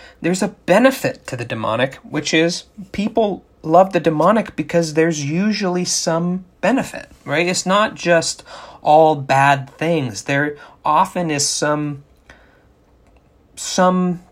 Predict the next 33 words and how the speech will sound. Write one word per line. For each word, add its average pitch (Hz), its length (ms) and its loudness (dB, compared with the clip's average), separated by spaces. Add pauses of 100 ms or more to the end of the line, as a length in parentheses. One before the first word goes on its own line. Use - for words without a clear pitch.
(140)
power 143 840 2
or 139 220 -2
some, 156 640 -2 (400)
uh, 131 220 -4
knowledge 139 840 2
or 139 140 -2
some, 165 640 -2 (1400)
uh, 175 200 -18 (100)
trade-off 156 920 0
that 147 180 0
happens. 156 600 -6
Yes, 175 240 2
there 139 180 -2
is, 135 320 -2
is 139 220 -8
often 139 400 0
bad 139 400 2
things 135 280 -4
that 127 140 -6
come 131 240 -8
with 143 240 -6
it, 120 140 -8
but, 139 180 -6 (240)
but 180 120 -6
most 247 260 0
people 196 240 0
don't 135 280 2
do 127 200 -6
something 117 500 -6
if 117 140 -6
it's 123 140 -8
not 113 300 -6
to, 120 220 -8